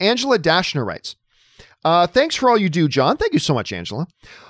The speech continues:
"What movie that you were looking forward to and now is postponed are you the most disappointed about?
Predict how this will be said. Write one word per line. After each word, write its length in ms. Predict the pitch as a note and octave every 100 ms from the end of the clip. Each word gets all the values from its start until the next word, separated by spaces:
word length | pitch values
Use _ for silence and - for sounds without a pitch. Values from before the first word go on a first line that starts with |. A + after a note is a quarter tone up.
| -
"What 240 | E3 C#4+ E4+
movie 640 | A3 A#3+ A3 A3+ A3+ G#3+
that 260 | - F3+ F3+
you 200 | E3 G#3+
were 160 | G3 F3+
looking 320 | F3+ F3+ E3+
forward 380 | - F3 F3 D#3
to 320 | - A#2+ A#2+
and 200 | D#3 D3+
now 300 | D3+ F#3+ G#3
is 180 | A3 F3
postponed 720 | - F3 D#3+ - D#3 B2+ B2
are 160 | C#3 D3+
you 160 | D#3+ G#3+
the 100 | F3+
most 320 | E3 E3+ -
disappointed 560 | E3 D3 - D3+ C3+
about? 300 | A2 F#2 C#2